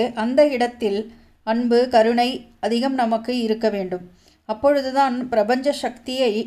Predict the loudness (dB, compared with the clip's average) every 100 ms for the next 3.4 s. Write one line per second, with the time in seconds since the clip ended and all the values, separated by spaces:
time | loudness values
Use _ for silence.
0 | -4 0 0 0 0 -2 -2 -2 0 0
1 | 0 -2 -2 -8 -20 _ _ _ _ -2
2 | 0 2 0 -4 -8 -2 2 4 2 0
3 | -2 0 0